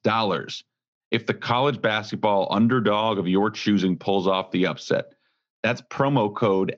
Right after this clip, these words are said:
S G P to turn just four dollars into two hundred and fifty-six dollars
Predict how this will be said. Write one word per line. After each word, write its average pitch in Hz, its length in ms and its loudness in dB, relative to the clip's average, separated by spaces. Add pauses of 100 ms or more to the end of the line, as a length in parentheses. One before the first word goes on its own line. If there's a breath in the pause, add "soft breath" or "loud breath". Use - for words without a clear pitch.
S 139 240 0
G 147 300 0
P 113 480 0 (320)
to - 100 -4
turn 101 340 0
just 101 280 -2
four 147 320 0
dollars 101 560 -2 (340)
into 98 200 2
two 190 480 0
hundred 170 460 0
and 101 240 0
fifty-six 165 800 -4
dollars 127 680 -4